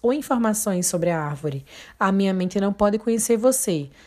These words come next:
Só rótulos, julgamentos, fatos e opiniões sobre você. Só o ser conhece diretamente.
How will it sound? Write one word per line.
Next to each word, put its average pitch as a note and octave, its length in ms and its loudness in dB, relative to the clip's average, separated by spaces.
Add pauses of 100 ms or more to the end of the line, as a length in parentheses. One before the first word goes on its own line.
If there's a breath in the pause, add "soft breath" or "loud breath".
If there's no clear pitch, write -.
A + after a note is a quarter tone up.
(140)
Só - 300 0
rótulos, F3 800 2
julgamentos, E3+ 1120 -2
fatos F3+ 640 0
e A3+ 80 2
opiniões A#3 540 -2
sobre A#3 200 -2
você. A3+ 480 -2 (460 loud breath)
Só A3+ 420 4
o C4 60 -2
ser G#3+ 600 2
conhece F#3+ 520 -2
diretamente. F3+ 720 -2